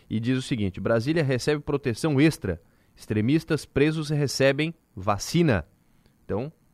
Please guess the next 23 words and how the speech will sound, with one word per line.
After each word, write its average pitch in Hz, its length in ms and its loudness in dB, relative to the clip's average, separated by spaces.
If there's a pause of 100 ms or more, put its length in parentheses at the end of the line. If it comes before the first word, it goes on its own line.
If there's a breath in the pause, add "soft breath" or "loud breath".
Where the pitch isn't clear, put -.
(120)
outro 110 280 -8
destaque 123 480 -2
aqui 113 260 -8
do, 131 380 -4
do 110 140 -6
Estado 107 420 -6
de 110 80 -18
São 131 220 -6
Paulo. 107 420 4 (440 soft breath)
Folha 214 400 6
de 185 80 -8
São 180 200 -2
Paulo. 127 400 6 (340 soft breath)
Noventa 156 380 4
e 185 80 6
três 190 260 2
por 175 220 4
cento 220 580 2 (300 soft breath)
condenam 170 500 4
ataques 185 800 2
a 143 140 4
três 185 320 2
poderes. 139 720 0